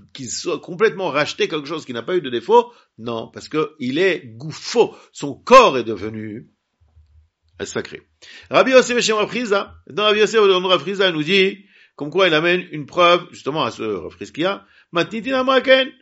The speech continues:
D'ailleurs, il y a des Shmino-, notre Mishnah, elle vient appuyer, il y a une Mish-, une Mishnah qui vient appuyer ce qu'il a dit. Valdan Khalban, Assour Lachar Pidyonan. Parce que,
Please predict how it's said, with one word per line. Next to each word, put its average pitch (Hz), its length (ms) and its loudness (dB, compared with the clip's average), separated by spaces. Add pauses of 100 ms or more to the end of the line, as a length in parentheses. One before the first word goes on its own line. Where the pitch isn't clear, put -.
(240)
D'ailleurs, 170 280 6
il - 20 8
y 208 40 8
a - 40 4
des 175 80 -4
Shmino-, 147 520 0 (220)
notre 143 240 -6
Mishnah, 123 500 -4
elle 123 120 -8
vient 107 400 -10 (440)
appuyer, 135 500 0
il 135 40 0
y 147 60 -2
a - 20 -2
une 151 60 -6
Mish-, 127 260 -14 (380)
une 90 160 -18
Mishnah 135 280 -10
qui 127 100 -16
vient 151 100 -8
appuyer 170 180 -4
ce 175 80 -12
qu'il 196 100 0
a 214 80 0
dit. 233 160 -8 (240)
Valdan 165 380 2
Khalban, 156 320 -2
Assour 277 640 0
Lachar 123 320 0
Pidyonan. 87 380 -12 (340)
Parce 151 160 -4
que, 170 400 6